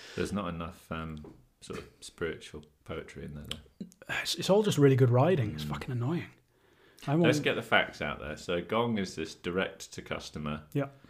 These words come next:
Speaker 1: sales thing. The Space Centre is what they call their headquarters. So they don't really have shops anywhere in the world, and they're not
Speaker 2: Apparently
Speaker 1: stocked
Speaker 2: they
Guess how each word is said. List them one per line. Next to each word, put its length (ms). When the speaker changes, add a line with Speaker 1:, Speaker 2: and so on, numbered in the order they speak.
Speaker 1:
sales 520
thing. 340
The 80
Space 480
Centre 440
is 140
what 160
they 140
call 300
their 180
headquarters. 840
So 100
they 100
don't 200
really 300
have 220
shops 460
anywhere 400
in 80
the 80
world, 380
and 100
they're 140
not 220
Speaker 2:
Apparently 280
Speaker 1:
stocked 40
Speaker 2:
they 60